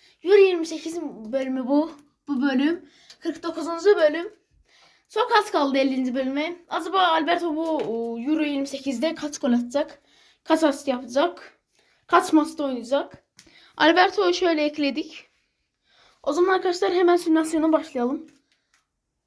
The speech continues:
Ee, ben arkadaşlar, e, bu maçlarda bildiğiniz gibi şey yapıyorum. Finali tam oynuyorum.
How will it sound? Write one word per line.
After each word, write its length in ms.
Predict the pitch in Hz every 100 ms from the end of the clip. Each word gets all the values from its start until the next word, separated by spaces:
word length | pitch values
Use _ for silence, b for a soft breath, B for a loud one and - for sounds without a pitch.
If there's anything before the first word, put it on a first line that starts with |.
| _
Ee, 300 | 226 240 233
ben 220 | 311 370 370
arkadaşlar, 360 | 403 381 415
e, 460 | 339 233 233 247 247
bu 100 | 311
maçlarda 540 | 330 330 339 302 330
bildiğiniz 360 | 320 302 311 277
gibi 240 | 269 240
şey 120 | 247
yapıyorum. 260 | 302 269 254
Finali 360 | 277 294 302 311
tam 200 | 311 240
oynuyorum. 520 | 233 226 277 359